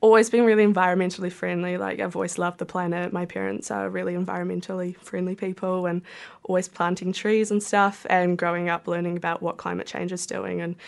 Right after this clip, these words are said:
humans use climate change and how it's affecting the planet. It's, it's deeply concerning. So having a chance to go out and do something, um, I recently got engaged in organising a climate change conference called the Climate Challenge in Wellington.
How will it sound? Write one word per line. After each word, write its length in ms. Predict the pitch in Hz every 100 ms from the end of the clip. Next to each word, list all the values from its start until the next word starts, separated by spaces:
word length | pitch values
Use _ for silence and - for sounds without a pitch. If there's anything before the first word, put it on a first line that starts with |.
| - -
humans 300 | 180 175 175
use 120 | 170
climate 320 | - 165 165
change 360 | - 175 170 175
and 100 | 175
how 140 | 170
it's 100 | -
affecting 400 | - - - 185
the 60 | 180
planet. 440 | - 180 170 170
It's, 380 | 170 170 - - -
it's 160 | 185 -
deeply 360 | 196 - 185
concerning. 580 | 180 180 - 170 170 180
So 300 | - 180 175 - - - - -
having 500 | 196 190 185 180 180
a 200 | 170 175
chance 460 | 165 - 175 165 -
to 80 | 170
go 240 | 170 165
out 160 | 165 180
and 80 |
do 160 | 170 170
something, 680 | - 165 - - 170 180 190
um, 360 | 175 170 175 175 180
I 120 | 175
recently 480 | 175 175 - 180 170
got 160 | 170
engaged 420 | 175 175 170 165
in 80 | 180
organising 640 | 175 170 180 175 170 170 165
a 280 | 170 165 165 _ _
climate 440 | - - 180 175 -
change 360 | 190 180 202
conference 480 | - 185 - - -
called 180 | - 180
the 60 | 180
Climate 320 | - 185 180
Challenge 320 | - 185 185
in 60 | 180
Wellington. 580 | 175 175 180 175 170